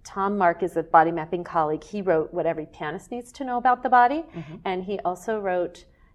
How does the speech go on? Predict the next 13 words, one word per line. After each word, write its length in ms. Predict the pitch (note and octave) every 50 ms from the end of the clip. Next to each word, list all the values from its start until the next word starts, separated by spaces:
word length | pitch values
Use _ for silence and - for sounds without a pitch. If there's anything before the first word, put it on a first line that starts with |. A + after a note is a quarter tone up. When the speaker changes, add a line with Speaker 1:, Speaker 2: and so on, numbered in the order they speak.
| _ _ -
Speaker 1:
Motion, 480 | F#3 F3+ E3+ F3 - - G3 F#3 F#3 -
Emotion, 540 | - F3 E3 D3+ D#3 D3+ - F#3 F3 F3
and 120 | F#3 F#3+ F#3+
Love, 300 | D3+ B2+ C3+ F3+ A#3+ - - - -
which 180 | E3+ D#3+ -
is 80 | - -
published 380 | _ - D#3+ D3+ D#3 D#3 -
by 140 | - D3+ D3
G 200 | D3 - D3+ D#3
I 80 | D3 D3+
A. 320 | D#3 D3 B2 A#2 C3 - - -
And 280 | E3 D#3+ E3 E3+ E3 - - -
that 360 | G3+ F#3+ F#3 F#3+ G#3 G#3+ -